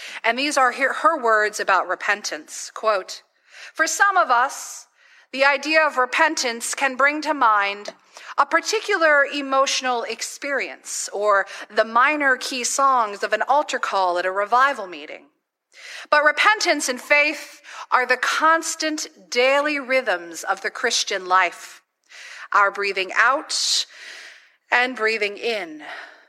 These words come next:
In the small moments that reveal my lostness and my brokenness,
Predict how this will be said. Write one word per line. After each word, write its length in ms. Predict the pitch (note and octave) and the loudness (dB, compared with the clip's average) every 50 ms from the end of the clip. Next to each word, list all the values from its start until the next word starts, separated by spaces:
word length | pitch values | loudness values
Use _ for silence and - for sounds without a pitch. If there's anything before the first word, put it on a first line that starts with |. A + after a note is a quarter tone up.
| _ _ _ _ _ _ _ _ - - - - - | _ _ _ _ _ _ _ _ -20 -18 -16 -10 -6
In 260 | - B3+ B3+ C4 C4 | -4 -4 -2 -4 -4
the 100 | C4 B3 | -2 -2
small 500 | B3 - - - C#4 C#4 C#4 D4 D4 D#4 | -2 -2 -4 -2 0 2 4 6 6 4
moments 600 | D4+ C#4 C4+ C4+ C4 C4 C4 C4 C4+ C4 - - - | 4 4 4 4 4 2 0 0 -2 -2 -4 -6 -2
that 260 | - G3 G3 - G3+ | 0 2 2 2 2
reveal 920 | G3 G3 F#3 F3+ A3 A#3 B3 B3+ B3+ C4 C4 C4 C4 C4+ C4+ B3+ - - - | 0 -4 -4 -4 -4 -2 2 4 4 6 6 6 4 4 0 -2 -8 -12 -2
my 240 | F#3+ F#3 F#3 F#3+ F#3 | 2 4 4 4 4
lostness 1080 | F#3 F#3+ G3 G#3+ A#3 B3+ B3+ - - - - - - A#3+ A#3+ B3 B3+ B3+ B3 - - | 2 4 6 6 6 4 2 0 -4 -6 -6 -8 -6 -4 -2 0 0 0 -2 -4 -4
and 140 | G3 F#3 F3 | -4 -2 0
my 180 | F3 E3+ E3+ | 2 2 2
brokenness, 1120 | E3+ - F#3 F#3+ G3+ A3 A3 - A#3+ A3 G#3+ G#3+ G#3+ G#3 G#3 - - - - - - - | 0 -2 -2 0 0 0 0 -2 -6 -6 -6 -6 -6 -6 -6 -6 -8 -10 -10 -10 -12 -16